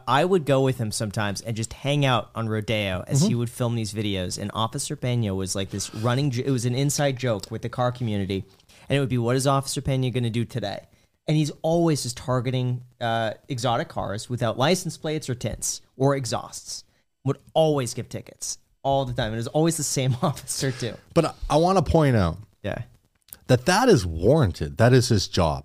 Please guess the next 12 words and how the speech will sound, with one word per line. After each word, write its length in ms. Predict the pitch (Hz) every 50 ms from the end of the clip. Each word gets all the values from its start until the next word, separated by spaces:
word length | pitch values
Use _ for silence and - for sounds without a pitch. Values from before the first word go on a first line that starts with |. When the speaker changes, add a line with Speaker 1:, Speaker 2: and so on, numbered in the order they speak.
| - -
Speaker 1:
Yes. 340 | 101 - - - - - - _
Speaker 2:
So 240 | - - 156 160 151
if 80 | 143 120 -
Officer 480 | - 147 180 226 220 - - - 185
Pena, 560 | - - - 127 113 104 92 90 85 82 90 -
as 160 | 123 123 98
much 260 | 110 120 131 127 -
as 140 | 143 120 98
we'd 240 | 107 113 113 113 107
wanna 280 | 104 104 104 107 101 92
say 300 | - - 110 101 98 95 92 -
is 300 | - 110 101 95 - -